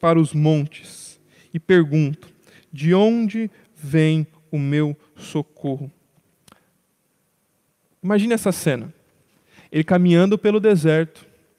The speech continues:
olhando para algumas montanhas, alguns lugares íngremes, um deserto todo à sua volta, e ele olha para cima e fica pensando,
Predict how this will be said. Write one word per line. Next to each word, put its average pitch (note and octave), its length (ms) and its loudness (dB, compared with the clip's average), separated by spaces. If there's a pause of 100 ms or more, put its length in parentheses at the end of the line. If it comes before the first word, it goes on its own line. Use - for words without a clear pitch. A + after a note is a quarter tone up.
(260)
olhando F3+ 480 4
para F3+ 220 2
algumas E3+ 440 0
montanhas, F3 1040 -2 (360)
alguns D#3+ 640 -4
lugares E3+ 760 0 (160)
íngremes, G3+ 840 -2 (1400)
um D#3+ 100 -4
deserto E3 540 0
todo F3+ 340 -4
à F3+ 60 0
sua D3 200 -6
volta, C#3+ 480 -6 (920)
e D#3 120 -2
ele E3 120 2
olha F3+ 180 4
para E3+ 160 -2
cima F#3 460 -4 (1900)
e D#3+ 40 -16
fica E3 240 -6
pensando, C#3+ 580 -8